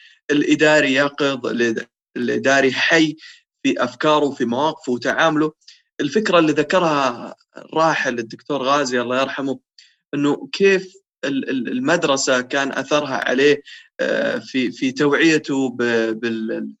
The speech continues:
بال-، المفاهيم الإدارية. كان يتكلم على إنه ال-، المدرسة مع المدير الكسول تستيقظ، ومع المدير الحي تكون، آه، عفوًا، المدرسة تستيقظ مع ال-، ال-، المدير الحي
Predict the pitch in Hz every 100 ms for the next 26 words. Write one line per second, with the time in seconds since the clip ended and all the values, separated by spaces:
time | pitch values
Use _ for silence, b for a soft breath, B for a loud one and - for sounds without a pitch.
0 | _ _ _ 123 117 - 117 123 127 139
1 | 135 170 139 113 110 123 131 143 135 143
2 | 143 135 165 156 139 131 135 135 143 135
3 | - _ b b _ 127 113 127 127 175
4 | 156 131 - 120 120 _ _ _ _ _
5 | _ - 135 143 139 139 143 180 170 -
6 | 123 - 131 165 180 190 - _ _ _
7 | _ _ _ _ - - 175 185 180 110
8 | 110 _ _ _ - 143 151 160 151 156
9 | 196 165 147 - 185 190 - _ _ _
10 | - - 196 160 101 95 120 123 131 175
11 | 147 127 123 131 127 175 165 135 151 143
12 | - - 185 165 127 135 127 135 - 127
13 | 120 123 123 131 180 147 123 170 175